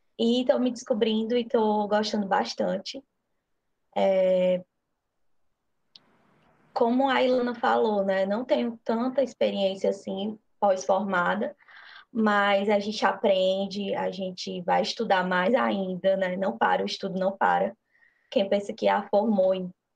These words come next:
acabou, principalmente pra quem vai fazer residência em hospital, porque é o que eu sempre falo, a gente tá tratando lá no hospital pacientes complexos, que têm várias comorbidades, que têm várias,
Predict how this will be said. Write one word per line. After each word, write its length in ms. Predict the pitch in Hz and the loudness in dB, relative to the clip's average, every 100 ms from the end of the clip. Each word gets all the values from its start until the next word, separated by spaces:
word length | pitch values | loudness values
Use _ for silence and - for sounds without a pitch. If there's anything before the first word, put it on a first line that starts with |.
| _ | _
acabou, 580 | 196 196 208 180 190 190 | -8 -6 -4 0 0 -2
principalmente 560 | 220 233 - 269 226 226 | -4 -4 -2 0 0 0
pra 160 | 208 | -2
quem 140 | 202 208 | -2 -2
vai 100 | 220 | -2
fazer 220 | 254 233 | 0 2
residência 460 | 240 190 190 196 214 | 2 0 -2 -2 -4
em 40 | |
hospital, 480 | 214 220 - 185 - _ - - - - | -4 -8 -4 -2 -2 _ -20 -20 -20 -2
porque 280 | 120 - | -2 2
é 80 | 208 | 2
o 60 | 196 | 2
que 120 | - | 0
eu 60 | 202 | -2
sempre 320 | 226 208 165 | -2 -2 -4
falo, 500 | - 262 208 185 185 | 0 0 2 2 0
a 80 | 185 | -2
gente 340 | 190 185 - | -4 -10 -6
tá 160 | 202 196 | -2 -2
tratando 460 | - - - 196 | -2 -4 -2 0
lá 140 | 190 185 | 0 0
no 80 | |
hospital 640 | 185 - _ 190 202 202 202 - - - _ | -4 -8 _ 0 2 0 -4 -18 -20 -20 _
pacientes 460 | 226 214 220 196 - | -2 0 -2 -4 -4
complexos, 640 | - 208 214 185 180 - | -4 0 2 2 0 -10
que 80 | - - | -20 -6
têm 200 | 190 180 | -6 0
várias 300 | 185 180 - | 0 0 -2
comorbidades, 720 | 202 196 190 190 185 180 180 | -4 -4 -4 -2 0 0 -4
que 80 | _ | _
têm 200 | 190 180 | -10 -2
várias, 520 | 185 185 190 190 - | 0 2 0 -4 -10